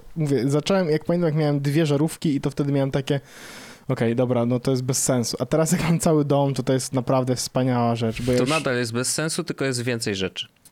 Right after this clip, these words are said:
Speaker 1: Tak. E... No, tak.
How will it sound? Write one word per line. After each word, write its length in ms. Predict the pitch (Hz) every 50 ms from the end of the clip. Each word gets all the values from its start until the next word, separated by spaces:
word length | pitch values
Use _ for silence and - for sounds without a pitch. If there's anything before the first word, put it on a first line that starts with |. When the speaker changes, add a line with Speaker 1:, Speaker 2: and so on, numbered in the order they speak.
| _ _ _
Speaker 1:
Tak. 260 | - 127 113 - - - _ _ - - - - - 127 - -
E... 560 | 139 139 143 139 143 143 139 143 143 139 139 - - - _ _ - - - _ - - - - _ _ _ -
No, 200 | 143 131 113 113 110
tak. 140 | - - -